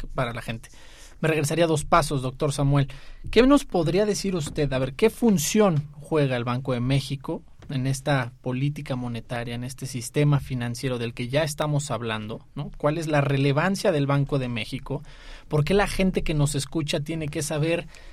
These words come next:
la importancia que tiene nuestro Banco Central, en general para un país, pero en particular en nuestro caso concreto, el Banco de México? ¿Qué está haciendo el Banco de México para poder llamarle hoy superpeso, este superpeso?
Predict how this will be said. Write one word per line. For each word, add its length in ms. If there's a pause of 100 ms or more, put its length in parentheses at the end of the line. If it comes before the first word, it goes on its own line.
(100)
la 140
importancia 600
que 100
tiene 220
nuestro 260
Banco 260
Central, 480 (120)
en 120
general 340
para 180
un 120
país, 280
pero 340 (160)
en 180
particular 540
en 60
nuestro 260
caso 240
concreto, 420
el 60
Banco 320
de 100
México? 500
¿Qué 120
está 220
haciendo 360
el 60
Banco 260
de 60
México 260
para 180
poder 260
llamarle 400
hoy 160
superpeso, 640
este 160
superpeso? 580